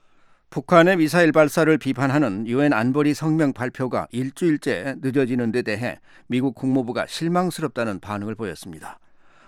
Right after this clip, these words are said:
국무부는 이 같은 지연이 북한에 잘못된 신호를 줄 수 있다고 우려했습니다. 백성원 기자가 취재했습니다.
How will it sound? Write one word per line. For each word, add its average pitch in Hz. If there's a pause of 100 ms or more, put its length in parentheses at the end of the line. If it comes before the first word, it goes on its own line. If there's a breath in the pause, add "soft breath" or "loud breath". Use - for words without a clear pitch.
국무부는 131
이 127
같은 151
지연이 139 (240 soft breath)
북한에 127
잘못된 143
신호를 160
줄 139
수 135
있다고 113
우려했습니다. 98 (220)
백성원 143
기자가 107
취재했습니다. -